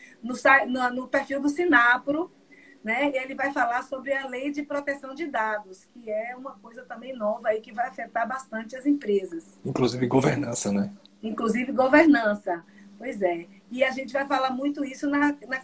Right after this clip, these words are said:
Speaker 1: na, na, na, para as empresas também, porque o Sinapro é um sindicato de agências de propaganda, então, assim, eu, eu, o que eu, o que eu percebo é que as agências, elas estão muito atrasadas nesse processo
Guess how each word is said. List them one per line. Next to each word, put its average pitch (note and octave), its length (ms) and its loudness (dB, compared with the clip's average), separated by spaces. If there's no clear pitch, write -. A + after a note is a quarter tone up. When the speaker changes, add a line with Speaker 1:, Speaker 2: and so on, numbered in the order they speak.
Speaker 1:
na, A#3 460 -2
na, A3 540 -8
na, F#3+ 1080 -6
para B3 200 2
as C#4 80 -4
empresas A#3 460 -6
também, B3 440 -8
porque G#3+ 200 -8
o A3 60 -2
Sinapro G#3+ 500 2
é G#3 80 6
um G#3 40 0
sindicato G3+ 600 -6
de G3+ 120 -6
agências G3 480 -8
de - 60 -18
propaganda, G#3 800 2
então, B3 240 -8
assim, A#3 300 -12
eu, A3+ 220 -12
eu, A3 80 -4
o A3 40 -6
que B3 120 -16
eu, G#3+ 80 -18
o G#3+ 60 -18
que C4+ 140 2
eu C4 80 2
percebo B3 480 -2
é C#4 80 2
que C#4 100 2
as C4+ 140 2
agências, B3 640 -6
elas C4+ 260 0
estão C4 180 -4
muito C#4+ 180 -4
atrasadas C4 920 -2
nesse E3+ 240 -14
processo - 600 -16